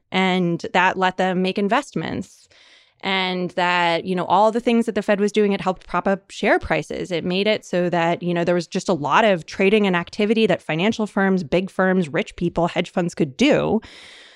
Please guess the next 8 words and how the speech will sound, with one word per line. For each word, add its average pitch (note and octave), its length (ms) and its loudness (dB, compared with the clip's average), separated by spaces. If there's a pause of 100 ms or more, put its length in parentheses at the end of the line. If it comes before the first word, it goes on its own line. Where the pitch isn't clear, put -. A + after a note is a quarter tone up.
(140)
that, B3 180 2
like, A3 200 -2
didn't B3+ 360 2
do B3 460 0
anything A#3+ 460 2
<laughs> - 420 2
for, A3+ 340 2
for G3+ 340 2